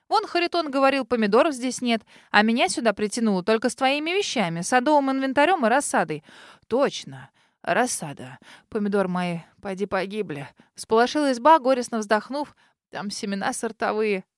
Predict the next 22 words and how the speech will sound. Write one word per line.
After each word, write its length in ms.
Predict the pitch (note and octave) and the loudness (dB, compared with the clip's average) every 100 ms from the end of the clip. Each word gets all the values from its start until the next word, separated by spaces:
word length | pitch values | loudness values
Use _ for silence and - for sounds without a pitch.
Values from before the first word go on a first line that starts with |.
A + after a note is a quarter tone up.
| _ - | _ -8
«Обижаешь», 880 | A3 A3 G#4+ G4 D#4 F4+ G4+ A#3 - _ - | -4 0 0 2 4 4 2 -2 -10 _ -2
довольно 480 | G3+ A3 D4 C4+ A3+ | 4 4 4 2 0
протянула, 540 | A3 G3+ A#3 E4+ A3+ | -2 -2 -4 -2 -2
рывком 340 | F3+ - C4 | -2 -2 -4
поднявшись 500 | A3+ F#3+ G3+ G3 A3+ | -2 -4 -4 -6 -6
на 140 | - G#3 | -2 -2
ноги. 320 | E3 D#3 D3 _ _ - | -4 -10 -14 _ _ -8
«Мы 220 | C#4 F#4+ | -2 -2
с 60 | - | -2
Харитоном 640 | D#4+ D#4 E4+ G4 D4+ F#3 | -2 -2 2 2 2 2
рассаду 480 | G#3 B3+ - F#4 D#4+ | 4 6 6 6 6
твою 340 | A#3+ G3+ E3 | 0 0 -2
холим 400 | E3 - D#4+ E4+ | -6 0 2 2
и 40 | D#4+ | 0
лелеем. 500 | E4 D#4+ A3+ D#3+ D3 _ _ - | -2 0 -2 -4 -10 _ _ 4
Морковь, 420 | A3+ E4+ G#3+ D4 | 6 6 4 2
свеклу, 420 | - F#3+ C4 D#4+ | 2 0 2 2
петрушку 520 | C4+ A3+ G3 D#4+ - A#3+ | -2 -2 0 -2 0 -4
и 40 | |
прочую 420 | G#3 B3 - D#4 | 0 0 0 -2
зелень 280 | C4+ C#4 C4 | 0 0 0
посеяли. 600 | B3 A#3+ - A#3 G#3+ F#3+ | -2 -2 0 0 0 -2